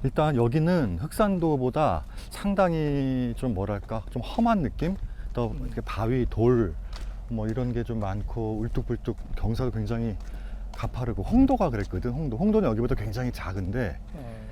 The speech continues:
Speaker 1: 굉장히 작은데 거기도 이제 돌이 굉장히 높이 솟은 그런 섬이라서 거기
Speaker 2: 어.
Speaker 1: 걸을 때도 막 오르락내리락 막 엄청 힘들었는데, 여기도 그거만은 안 되지만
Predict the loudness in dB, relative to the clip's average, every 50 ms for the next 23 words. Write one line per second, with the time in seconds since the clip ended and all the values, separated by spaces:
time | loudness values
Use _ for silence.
0 | -10 -10 -8 -8 -8 -8 -8 -4 -2 0 0 2 2 0 0 -2 -4 -4 -2 0
1 | 2 2 4 2 2 2 2 2 2 4 4 2 2 2 2 0 0 -2 -4 0
2 | 4 6 6 8 8 6 6 6 4 4 4 4 2 2 2 2 2 2 2 4
3 | 2 2 2 0 -4 -4 -4 -4 -4 -6 -8 -10 -6 0 2 4 6 8 8 8
4 | 8 8 8 8 8 8 8 8 6 6 8 8 6 6 4 4 4 6 6 6
5 | 8 8 8 8 8 6 6 6 4 4 4 4 4 6 6 6 6 6 6 6
6 | 6 6 6 6 4 4 4 4 4 4 6 6 6 4 4 4 4 2 2 2
7 | 2 6 6 6 8 8 6 6 6 4 4 4 6 6 8 8 8 8 6 6
8 | 6 6 6 6 6 6 6 6 6 4 4 4 4 2 2 0 0 -2 -2 0
9 | 0 0 0 0 0 0 0 0 0 0 0 0 0 0 -2 -4 -8 -10 -10 -10
10 | -10 -10 -10 -10 -8 -2 2 2 4 4 4 2 2 2 4 4 4 4 4 4
11 | 2 2 0 -2 -2 -2 0 4 8 10 10 10 10 6 4 4 2 2 2 2
12 | 2 0 0 0 0 0 0 0 0 0 0 0 -2 -2